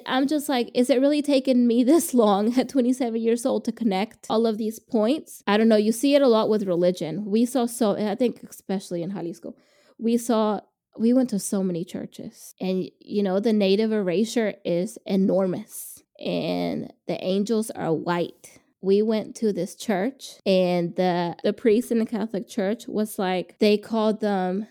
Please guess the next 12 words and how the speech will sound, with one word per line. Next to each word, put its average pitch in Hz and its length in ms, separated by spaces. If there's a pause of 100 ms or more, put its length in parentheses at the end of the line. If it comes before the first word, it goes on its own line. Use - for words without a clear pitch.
los 214 240
naturales, 202 840
the 214 100
naturals. 196 920 (100)
Didn't 233 220
call 269 260
natives 233 440
native, 180 440
called 208 300
them 202 200
los 196 200
naturales, 165 840